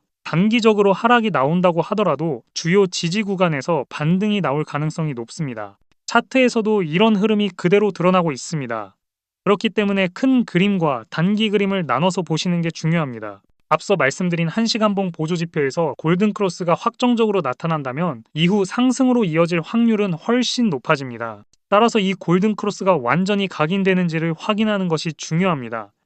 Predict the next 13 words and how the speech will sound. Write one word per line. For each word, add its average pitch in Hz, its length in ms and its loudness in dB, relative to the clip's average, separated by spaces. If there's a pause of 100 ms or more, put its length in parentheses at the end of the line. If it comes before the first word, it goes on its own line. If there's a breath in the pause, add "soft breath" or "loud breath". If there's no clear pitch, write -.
(180)
만약 190 240 2
각인이 208 420 2
된다면 202 540 2
이는 165 260 -2
긍정적인 202 720 0
방향으로 170 480 -2
흘러가고 226 600 2
있다는 156 360 -4
강력한 208 540 0
신호로 190 500 -2 (100)
해석할 226 360 0
수 175 100 -8
있습니다. 120 500 -10